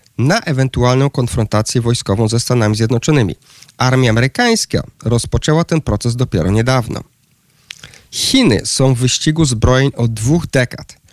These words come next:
Amerykanie jedynie odnawiają swój sprzęt i zastępują nowszym. Nie jest to z pewnością żaden wyścig. Na szczęście do świadomości i Amerykanów, i większości krajów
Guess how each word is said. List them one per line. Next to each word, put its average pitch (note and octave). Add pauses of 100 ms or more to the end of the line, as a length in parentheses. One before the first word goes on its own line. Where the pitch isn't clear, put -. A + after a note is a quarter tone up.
(220)
Amerykanie D#3+
jedynie B2
odnawiają B2+
swój F3
sprzęt - (120)
i F3
zastępują C3
nowszym. - (160)
Nie C#3+
jest E3
to C3
z -
pewnością D3
żaden A#2
wyścig. - (1800)
Na A#2+
szczęście - (1120)
do B2+
świadomości B2+
i B2+
Amerykanów, F3+ (220)
i C3
większości G3
krajów C3+